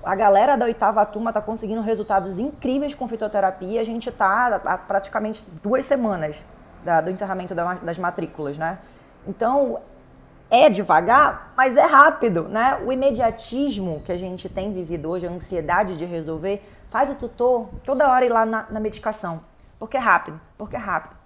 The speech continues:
Não. Quando você aprende a utilizar a fitoterapia, ela também pode te dar uma resposta mais rápida. Só que você tem que entender o que funciona pro teu filho.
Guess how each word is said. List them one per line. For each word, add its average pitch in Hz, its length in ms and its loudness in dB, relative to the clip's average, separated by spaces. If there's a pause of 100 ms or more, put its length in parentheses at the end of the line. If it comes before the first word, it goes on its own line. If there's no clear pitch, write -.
(240)
Não. 160 280 -10 (460)
Quando 240 140 -10
você 240 120 -2
aprende 269 380 -2
a 247 40 -4
utilizar 190 340 -4
a - 20 -10
fitoterapia, 175 640 -6
ela 170 140 0
também 214 320 -6
pode 165 220 -6
te - 40 -18
dar 165 80 -6
uma 160 100 -8
resposta 160 440 -10
mais 151 180 -8
rápida. - 300 -4
Só 165 120 -12
que 165 140 -14
você 226 180 -4
tem 247 160 -2
que - 80 -12
entender 254 300 -6
o 247 60 -2
que - 80 -14
funciona 262 360 -6
pro 240 120 -14
teu 285 180 0
filho. 202 300 -8